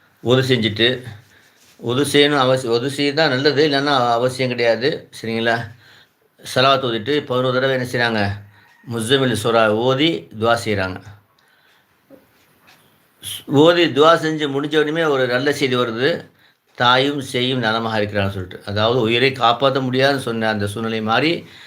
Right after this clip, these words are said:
ரெண்டு பேருமே நல்லா, நல்லா இருக்கிறாங்கன்னு ஒரு செய்தி வருகிறது. அல்ஹம்துலில்லாஹ். அப்போ அதே மாதிரி அவங்க குறிப்பிடுறாங்க, "நான் வந்து உம்ராவுக்காக வேண்டி பல முறை முயற்சி செஞ்சு எல்லாமே எனக்கு கேன்சல் ஆயிடுச்சு, விசா கேன்சல் ஆகும், போக முடியாது, வர முடியாது."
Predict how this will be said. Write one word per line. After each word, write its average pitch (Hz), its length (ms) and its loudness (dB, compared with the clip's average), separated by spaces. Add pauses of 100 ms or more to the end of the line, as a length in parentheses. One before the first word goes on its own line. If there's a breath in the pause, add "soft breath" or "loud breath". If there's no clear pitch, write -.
(200 loud breath)
ரெண்டு 123 260 2
பேருமே 143 280 4
நல்லா, 120 680 0
நல்லா 110 320 -2
இருக்கிறாங்கன்னு 110 460 -2
ஒரு 110 100 0
செய்தி 104 220 -2
வருகிறது. 98 340 -2
அல்ஹம்துலில்லாஹ். 101 460 -2 (960 loud breath)
அப்போ 120 240 2
அதே 143 200 2
மாதிரி 170 460 2
அவங்க 139 260 -4
குறிப்பிடுறாங்க, 139 720 0
"நான் 127 300 0
வந்து 131 540 2
உம்ராவுக்காக 131 540 2
வேண்டி 123 500 -4 (760 soft breath)
பல 151 420 4
முறை 147 340 2
முயற்சி 139 320 -2
செஞ்சு 135 100 -6
எல்லாமே 135 380 0
எனக்கு 131 220 -4
கேன்சல் 127 200 -2
ஆயிடுச்சு, 113 380 0
விசா 113 240 0
கேன்சல் 123 400 -2
ஆகும், 117 240 0
போக 123 200 0
முடியாது, 120 340 2
வர 117 140 2
முடியாது." 117 580 -2